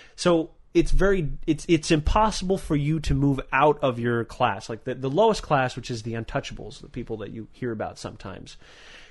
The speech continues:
These guys are just like, if you run over these guys,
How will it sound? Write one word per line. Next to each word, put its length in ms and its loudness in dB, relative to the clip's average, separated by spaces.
These 200 2
guys 320 2
are 60 -2
just 260 -4
like, 200 0
if 100 -6
you 80 2
run 280 6
over 220 6
these 220 0
guys, 560 0